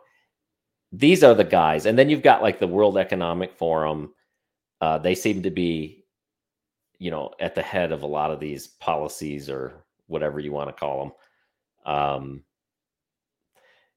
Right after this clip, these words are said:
so all of these players are working together, and they use money, and that's how they've been able to buy off governments,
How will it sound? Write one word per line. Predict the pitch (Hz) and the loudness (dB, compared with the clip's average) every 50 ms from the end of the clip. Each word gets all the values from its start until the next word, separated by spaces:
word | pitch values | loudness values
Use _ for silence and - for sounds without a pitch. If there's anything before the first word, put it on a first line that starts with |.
| _ _ | _ _
so | - - 135 117 | 0 2 2 4
all | 104 123 143 165 160 151 | 6 6 8 8 8 8
of | 139 139 | 6 4
these | 131 117 110 | 0 -2 -2
players | - - 127 113 104 98 95 92 87 87 | -2 0 2 4 4 4 2 0 -2 -2
are | 87 82 80 | -4 -6 -4
working | 80 92 95 92 - 92 87 82 | -6 -8 -8 -8 -8 -10 -10 -10
together, | 78 76 80 78 76 78 85 85 87 87 85 - | -10 -8 -8 -8 -6 -6 -6 -6 -6 -8 -10 -12
and | 95 87 82 | -12 -8 -6
they | 95 107 | -6 -6
use | 107 101 95 92 87 | -6 -8 -10 -10 -10
money, | 85 82 85 90 87 78 67 65 69 - _ _ _ _ | -8 -6 -6 -6 -6 -6 -8 -12 -14 -16 _ _ _ _
and | - 78 78 | -12 -8 -6
that's | 90 90 90 - | -6 -6 -6 -4
how | 95 90 | -4 -4
they've | 82 82 78 73 | -4 -4 -6 -6
been | 80 80 78 | -6 -6 -4
able | 78 78 76 76 73 73 73 71 - _ _ _ _ _ _ _ _ _ - - | -4 -6 -4 -4 -6 -6 -6 -8 -12 _ _ _ _ _ _ _ _ _ -10 -6
to | 87 80 73 71 69 69 67 65 - _ _ _ _ _ _ _ _ _ _ _ _ _ _ _ _ _ - - - - | -4 -4 -2 -4 -4 -6 -8 -10 -14 _ _ _ _ _ _ _ _ _ _ _ _ _ _ _ _ _ -16 -16 -14 -10
buy | 76 71 69 69 76 73 | -4 -2 -2 0 0 -2
off | 65 - - | -2 -4 0
governments, | - 101 98 90 90 85 85 85 82 78 76 - - - | 2 2 4 4 2 2 2 2 0 0 -2 -8 -14 -18